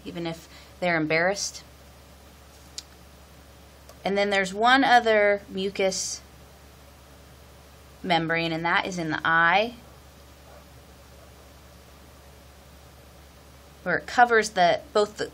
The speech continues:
um, it covers the cornea and actually the underside of the eyelid,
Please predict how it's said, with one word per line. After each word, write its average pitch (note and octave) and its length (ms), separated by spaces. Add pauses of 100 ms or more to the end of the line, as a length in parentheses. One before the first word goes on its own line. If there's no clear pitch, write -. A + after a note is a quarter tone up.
um, D#3 380 (140)
it - 100
covers C#4 380
the G#3 100
cornea B3+ 720 (400)
and G#3 320
actually G3+ 380
the F3 200
underside G#3 520
of E3+ 120
the D#3 100
eyelid, F#3 500